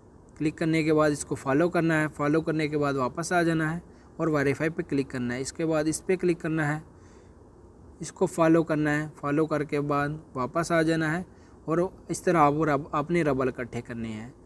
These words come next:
रबल इकट्ठे करने के बाद अब इस, इसको मैं आपको विथड्रॉ का तरीका बता देता हूँ। आप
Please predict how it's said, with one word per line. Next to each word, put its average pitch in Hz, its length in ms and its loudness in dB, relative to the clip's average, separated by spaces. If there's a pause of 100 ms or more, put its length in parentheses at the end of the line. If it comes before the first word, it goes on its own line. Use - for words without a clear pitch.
(360)
रबल 151 180 2
इकट्ठे 185 340 2
करने 185 280 2
के 180 160 6
बाद 160 540 4 (2250)
अब 151 60 -4
इस, 160 180 -4 (120)
इसको - 260 -2
मैं 165 180 4
आपको 156 300 2
विथड्रॉ 151 380 4
का 170 100 0
तरीका 156 280 0
बता 139 240 0
देता 139 260 0
हूँ। 151 160 -2
आप 139 180 -2